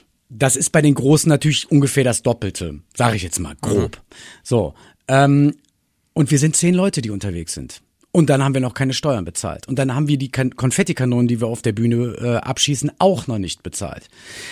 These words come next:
Speaker 1: Also wenn man ein bisschen den Taschenrechner in die Hand nimmt, ohne jetzt genau drauf einzugehen, äh, weiß man,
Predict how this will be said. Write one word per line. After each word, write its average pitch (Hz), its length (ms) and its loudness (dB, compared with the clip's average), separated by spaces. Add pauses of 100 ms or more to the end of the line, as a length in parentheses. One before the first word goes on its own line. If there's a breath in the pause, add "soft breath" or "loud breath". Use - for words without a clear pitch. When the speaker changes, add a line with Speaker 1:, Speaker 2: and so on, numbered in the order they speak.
(120)
Speaker 1:
Also 147 400 4
wenn 156 140 2
man 170 360 4
ein 147 140 0
bisschen 202 240 2
den 170 100 2
Taschenrechner 175 440 0
in 151 60 4
die 139 120 4
Hand 180 160 4
nimmt, 160 220 0
ohne 170 180 6
jetzt 151 220 2
genau 151 260 4
drauf 180 260 2
einzugehen, 151 680 2
äh, 135 280 0
weiß 135 320 0
man, 151 360 2